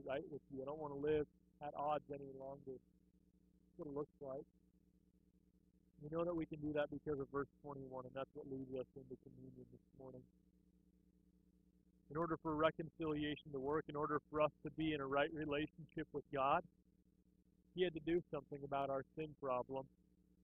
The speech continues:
He couldn't just overlook our sin and say, "Well, I know you've sinned. I am perfect and holy, righteous and pure,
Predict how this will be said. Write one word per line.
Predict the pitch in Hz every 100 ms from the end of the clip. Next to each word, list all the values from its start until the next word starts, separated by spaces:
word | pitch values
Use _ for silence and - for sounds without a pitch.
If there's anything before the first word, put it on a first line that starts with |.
| - - - -
He | 185 -
couldn't | 208 196
just | 185 170 - -
overlook | 185 175 165 175 180
our | 160 -
sin | 196
and | 170
say, | - 185
"Well, | 175 226 240
I | 220
know | 214 247 254 247 - -
you've | - 214 180
sinned. | - 233 214 214 185 - -
I | 196 226
am | 220 208 -
perfect | 240 220 247 233 - - - -
and | 196 190
holy, | 175 220 220 220 220 220 190 - -
righteous | 196 226 226 - 240 214
and | 202 185 -
pure, | 208 220 208 214 214